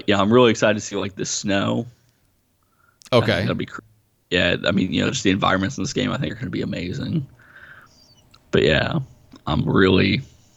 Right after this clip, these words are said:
Speaker 1: I'm really looking forward to playing through it. You know, I'm probably gonna I'm not gonna stop playing Destiny 'cause that's my favorite game. You know, and where Destiny's at right now is amazing. I really, you know, before December, I wanna,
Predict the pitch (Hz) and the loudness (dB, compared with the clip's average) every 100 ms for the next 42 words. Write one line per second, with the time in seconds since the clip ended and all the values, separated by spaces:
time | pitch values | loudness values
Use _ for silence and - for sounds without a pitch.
0 | _ - 214 131 127 117 117 110 113 107 | _ 4 8 10 10 8 4 4 6 6
1 | 117 107 98 104 104 101 - - 110 - | 4 4 2 2 2 0 -6 -8 -6 0
2 | 95 95 95 95 131 - - - - - | 2 2 0 -2 -6 -12 -20 -20 -20 -20
3 | - - - - - - - - - - | -20 -20 -20 -20 -20 -20 -20 -20 -16 -4
4 | 135 147 127 - 123 117 120 110 113 110 | 4 4 4 4 2 4 2 4 2 2
5 | - 110 107 107 - - 110 113 - - | -2 -4 -4 -8 -20 -18 -10 -10 -10 -4
6 | 98 98 98 95 98 98 - - _ _ | 0 0 0 0 0 -4 -16 -20 _ _
7 | - 82 87 - 104 - - 101 90 98 | -10 -6 -4 -6 -8 -8 -2 0 0 -2
8 | 92 87 92 76 90 92 87 87 90 90 | -2 -2 0 0 0 -2 -2 -2 -2 -2
9 | - 87 135 - - - 95 98 92 95 | -2 -6 -6 -12 -8 -2 2 2 2 2
10 | 139 - _ _ - 110 73 90 - - | -2 -10 _ _ -8 -6 -4 -6 -10 -18
11 | - - _ _ 131 113 131 117 110 104 | -20 -20 _ _ 2 4 6 8 8 4
12 | 92 107 95 98 98 98 92 101 | 0 0 2 0 2 2 2 -2